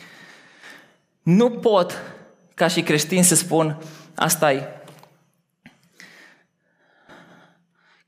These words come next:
casa mea." Nu pot să spun, "Asta-i mașina mea."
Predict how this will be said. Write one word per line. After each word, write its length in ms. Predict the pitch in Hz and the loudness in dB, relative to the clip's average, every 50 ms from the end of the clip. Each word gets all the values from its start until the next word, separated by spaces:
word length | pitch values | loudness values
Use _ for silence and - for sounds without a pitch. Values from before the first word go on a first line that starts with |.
| _ | _
casa 360 | - - - 165 165 - - 135 | -10 -4 -2 0 0 0 0 -2
mea." 440 | 135 127 - - - - - - - _ _ _ _ _ _ _ _ _ _ _ _ _ _ _ _ _ _ _ _ _ _ _ - - - - - - - - - - - _ _ - | -4 -8 -10 -12 -16 -18 -20 -20 -20 _ _ _ _ _ _ _ _ _ _ _ _ _ _ _ _ _ _ _ _ _ _ _ -20 -20 -20 -20 -20 -20 -20 -20 -20 -20 -20 _ _ -2
Nu 200 | 165 185 226 220 | 2 2 2 2
pot 200 | 226 233 226 202 | 2 2 0 2
să 120 | 214 196 | 2 0
spun, 520 | 175 - - - 190 185 185 185 180 180 - - - - - - - - - - - - | 0 0 0 0 2 4 4 4 4 2 0 -2 -8 -10 -12 -14 -18 -20 -20 -20 -12 -4
"Asta-i 600 | - - 160 160 - - 160 151 147 143 143 147 - - - - - - - - - - - - - - - - - - - - - - _ _ _ _ _ _ _ _ | -2 0 0 0 0 2 2 2 2 2 0 -2 -6 -12 -16 -16 -18 -20 -20 -20 -20 -20 -20 -18 -18 -18 -18 -20 -20 -20 -20 -20 -20 -20 _ _ _ _ _ _ _ _
mașina 540 | _ - - 156 151 - - 135 151 143 127 | _ -4 -2 0 0 2 2 2 2 2 2
mea." 320 | 123 98 76 64 - - | 2 0 -2 -4 -6 -8